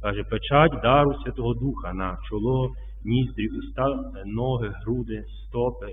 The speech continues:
руки. Тобто ціле тіло дитинки освячується. Воно має, дитинка має печать дару Святого Духа.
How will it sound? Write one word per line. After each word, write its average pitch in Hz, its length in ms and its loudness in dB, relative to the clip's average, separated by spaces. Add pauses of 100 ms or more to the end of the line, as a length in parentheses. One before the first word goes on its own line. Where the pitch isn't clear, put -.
(100)
руки. 117 340 -6 (280)
Тобто 123 220 -6
ціле 156 340 2
тіло 143 240 4
дитинки 131 400 -2
освячується. 107 800 -4
Воно 107 160 -4
має, 117 300 -2 (320)
дитинка 120 360 -6
має 113 300 0
печать 139 460 2 (140)
дару 131 340 2 (180)
Святого 107 420 -8
Духа. 117 360 -8